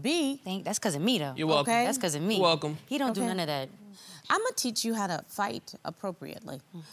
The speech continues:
Speaker 1: because there's always gonna be some tension between you.
Speaker 3: Oh,
Speaker 1: But Miss
Speaker 3: well?
Speaker 1: Wright, didn't you popped out of the closet?
Speaker 2: I did. I did.
Speaker 1: Semi flipped over the table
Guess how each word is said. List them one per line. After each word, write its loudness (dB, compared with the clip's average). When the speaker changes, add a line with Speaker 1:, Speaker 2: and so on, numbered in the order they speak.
Speaker 1:
because -2
there's -2
always 0
gonna -4
be -2
some -6
tension -4
between -6
you. -6
Speaker 3:
Oh, -4
Speaker 1:
But 6
Miss 4
Speaker 3:
well? 6
Speaker 1:
Wright, 4
didn't 0
you 0
popped 0
out 4
of -4
the -4
closet? 0
Speaker 2:
I -12
did. -8
I -20
did. -18
Speaker 1:
Semi 4
flipped 0
over 2
the -4
table 0